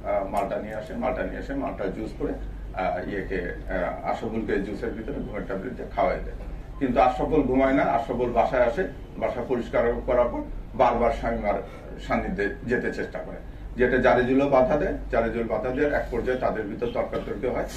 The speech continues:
তখন জারেজুল তাকে বলে যে তুমি তাকে বড়, ওই, আহ, তার বড় ভাই ওই স্বামী মাতাগোনাকে বড় ভাই মানে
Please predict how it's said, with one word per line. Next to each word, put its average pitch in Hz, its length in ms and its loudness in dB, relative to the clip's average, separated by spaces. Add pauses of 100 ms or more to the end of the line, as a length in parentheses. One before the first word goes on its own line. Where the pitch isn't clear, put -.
(240)
তখন 113 280 -2
জারেজুল 107 420 0
তাকে 107 220 0
বলে 101 300 0
যে 101 160 -4
তুমি 107 180 -8
তাকে 107 340 -4
বড়, 104 140 0
ওই, 101 420 -2
আহ, 95 80 2 (180)
তার - 120 2
বড় 107 280 -2
ভাই 98 240 -2 (480)
ওই 95 500 -2
স্বামী 127 240 0
মাতাগোনাকে 123 480 0
বড় 117 260 4 (520)
ভাই 113 200 4
মানে 113 220 0